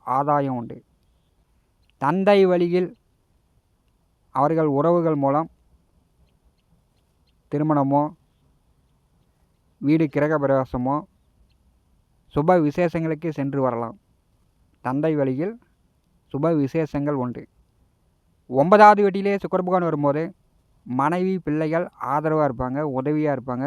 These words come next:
குடும்பத்துல மகிழ்ச்சி, சந்தோஷம் உண்டு. பாக்கியஸ்தானத்திலே ராசிநாதன் சஞ்சாரம் செய்யும்போது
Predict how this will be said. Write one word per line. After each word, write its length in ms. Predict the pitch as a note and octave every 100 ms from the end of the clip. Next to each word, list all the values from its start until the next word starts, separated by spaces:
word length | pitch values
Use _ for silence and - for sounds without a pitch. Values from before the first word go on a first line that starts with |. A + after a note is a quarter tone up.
| D3
குடும்பத்துல 460 | C#3 D3+ E3 D3+ D3
மகிழ்ச்சி, 420 | C3 C3+ D3+ C#3+ D#3+
சந்தோஷம் 500 | C3+ C3+ C#3+ - B2
உண்டு. 200 | A#2 C3 F3 _ _ _ _ _ _ _ _ -
பாக்கியஸ்தானத்திலே 880 | B2 D#3+ F#3 E3 E3+ E3+ D#3+ D#3+ E3+
ராசிநாதன் 640 | D3 D#3+ E3 D#3 D3+ C#3+
சஞ்சாரம் 320 | B2+ D3 D3
செய்யும்போது 360 | C3+ A#2+ A#2